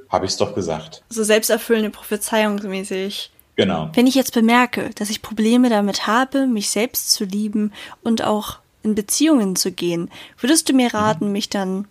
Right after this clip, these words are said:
Speaker 2: Freunden anzuvertrauen?
Speaker 1: Da bin ich immer so ein bisschen zwiegespalten. Auf der einen Seite sind Gespräche gut, aber jetzt stell dir folgende Situation vor. Du gehst zu deinem besten Freund und dein bester Freund, der ist ja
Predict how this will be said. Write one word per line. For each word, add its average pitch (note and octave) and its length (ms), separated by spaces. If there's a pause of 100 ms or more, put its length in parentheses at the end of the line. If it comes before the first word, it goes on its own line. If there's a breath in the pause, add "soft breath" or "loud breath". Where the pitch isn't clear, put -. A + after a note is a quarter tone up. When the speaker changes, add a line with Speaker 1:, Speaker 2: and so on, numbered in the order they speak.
Speaker 2:
Freunden D4 640
anzuvertrauen? A3 1120 (640 loud breath)
Speaker 1:
Da A2 80
bin C#3 120
ich D#3 80
immer C#3+ 140
so B2 100
ein A#2+ 100
bisschen - 300
zwiegespalten. G#2 800
Auf G#2+ 140
der G#2+ 160
einen B2+ 240
Seite A#2+ 360 (220 loud breath)
sind G#2+ 200
Gespräche A2+ 520
gut, C#3+ 240
aber G#2+ 140
jetzt G#2 160
stell B2 200
dir C3 100
folgende B2 340
Situation A2+ 640
vor. D3+ 300
Du A2+ 200
gehst - 380
zu A#2+ 60
deinem G#2 260
besten G2 340
Freund D#3 440
und G2+ 80
dein G2+ 160
bester G#2+ 280
Freund, D#3 460 (540 loud breath)
der A2+ 100
ist - 160
ja C#3+ 80